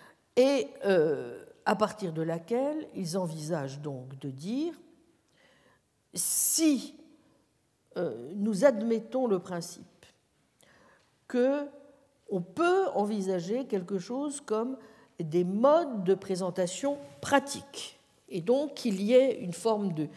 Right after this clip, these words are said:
pertinence sémantique dans de tels modes de présentation, alors nous pourrons dire que vingt-neuf est vrai relativement à un contexte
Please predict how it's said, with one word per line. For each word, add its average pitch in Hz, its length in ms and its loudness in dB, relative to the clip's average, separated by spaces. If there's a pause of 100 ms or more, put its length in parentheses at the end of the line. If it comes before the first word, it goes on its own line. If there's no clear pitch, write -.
(260)
pertinence 262 640 0
sémantique - 840 0 (400)
dans 180 140 2
de 170 100 0
tels 226 300 2
modes 170 220 0
de 139 100 -4
présentation, 120 800 -10 (840)
alors 202 540 4 (540)
nous 254 140 4
pourrons 247 360 2
dire 202 480 -4
que 156 220 -2 (200)
vingt-neuf 175 1160 0 (3000)
est 277 180 4
vrai 156 400 0 (1200)
relativement 226 1040 2
à 175 60 0
un 185 120 -2
contexte 175 800 -8